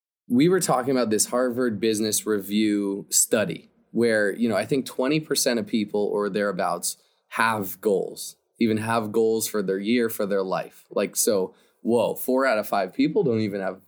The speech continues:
goals. And then ten percent, I might not know all the exact numbers, but ten percent write them down. And then three percent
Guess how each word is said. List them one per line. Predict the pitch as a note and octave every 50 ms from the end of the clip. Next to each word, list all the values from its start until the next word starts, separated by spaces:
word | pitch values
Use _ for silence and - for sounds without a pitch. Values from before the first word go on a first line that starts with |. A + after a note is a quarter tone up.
| _
goals. | - - G2+ A#2+ F#3 C#4+ F4+ - - - - - - - - - - -
And | - A#2 B2 B2+
then | A#2+ A2 G#2+ G2+
ten | - - - E3 G3+ A3 G#3
percent, | - - D#3+ D3+ - - C3+ A#2+ A#2 A#2+ D3 - _ _ _ _ _ _ -
I | G#2
might | A#2 B2 C3 B2+
not | C3 B2+ B2
know | A#2+ B2 A#2+
all | G2+ - G#2+ G#2+ A2
the | G#2+ A2
exact | G#2 G2 F#2+ A2 G2+ G2 - -
numbers, | G2+ G2 G#2+ G#2+ G#2+ G2+ - - _ - - _ -
but | A#2+ A2+ A2
ten | - D#3+ F3 F#3+
percent | F#3 E3 - D#3 C3 A2+
write | A2+ A2+ A2 G#2 A2
them | G#2 G2 G2
down. | F#2+ G#2+ G#2 G2 F#2+ F#2 - G#2 - _ _ _ _ _ _ _ -
And | - A#2 A#2+
then | A#2+ A2+ G#2+ G#2+
three | G#2 - - - B2+ A2+ C3+ E3+ G#3+ A#3
percent | A3+ - - D#3 B2 A2 - - A#2 G#2 F#2+ F2+ G2+ - - -